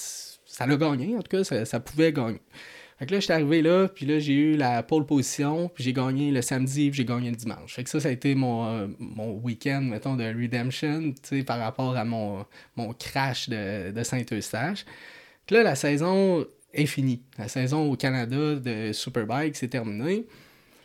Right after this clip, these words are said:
Il reste une course en Moto America. Elle est, mettons, le quinze septembre. Puis là, on a fini peut-être le vingt août à Mosport. Fait qu'il me reste trois semaines. Et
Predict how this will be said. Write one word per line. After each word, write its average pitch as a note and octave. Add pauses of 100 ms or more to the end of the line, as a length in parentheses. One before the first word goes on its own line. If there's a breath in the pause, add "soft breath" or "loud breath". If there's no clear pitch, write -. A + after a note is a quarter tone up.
(100)
Il D#3
reste A3
une F3
course F#3+
en B2
Moto C#3
America. C3+ (760 soft breath)
Elle D#3
est, C#3+
mettons, C3
le B2+
quinze E3
septembre. D#3 (400 loud breath)
Puis -
là, C3+
on C3+
a A#2+
fini C#3
peut-être C3+
le A2+
vingt C3
août C#3+
à A2
Mosport. C#3
Fait A2+
qu'il -
me B2
reste D3
trois C3+
semaines. C#3+
Et A2+